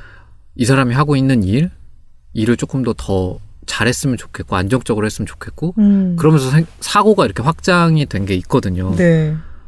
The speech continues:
Speaker 1: 근데 저는 마찬가지예요. 우-, 저는 우리 씨앗도 너무 좋고, 봄비도 너무 좋거든요.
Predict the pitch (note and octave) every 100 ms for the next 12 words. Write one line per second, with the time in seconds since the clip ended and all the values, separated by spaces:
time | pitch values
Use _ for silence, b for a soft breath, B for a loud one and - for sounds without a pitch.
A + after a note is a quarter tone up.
0 | B B - _ _ D3 C#3+ C#3+ C3 E2+
1 | - B2+ G2 F#2 F#2 - - - A#2 A2
2 | G2+ G#2 D#3+ C#3 G2+ F#2 G#2 G#2 - -
3 | A2+ B2 G2+ F2+ - - F2+ E2+ G#2